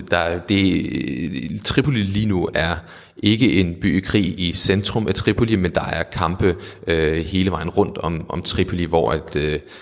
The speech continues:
øh, Khalifa Haftar, som du, som du nævnte, prøver at, at komme ind og overtage Tripoli fra den internationalt anerkendte regering.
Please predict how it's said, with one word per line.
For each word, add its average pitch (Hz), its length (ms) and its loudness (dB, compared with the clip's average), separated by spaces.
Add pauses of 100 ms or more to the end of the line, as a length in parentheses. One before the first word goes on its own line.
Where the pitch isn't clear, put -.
(160)
øh, 85 160 0
Khalifa 90 280 0
Haftar, - 320 -2
som 80 380 -4
du, 90 60 -6 (140)
som 87 200 -6
du 85 60 -2
nævnte, 85 380 -2
prøver 82 680 0
at, 82 80 -4 (340)
at 82 80 -4
komme 82 280 0
ind 113 160 2
og 82 160 -2
overtage 82 500 2
Tripoli 87 440 -4
fra 85 140 0
den 80 340 -4 (120)
internationalt 82 500 -4
anerkendte 82 360 -4
regering. 80 480 -4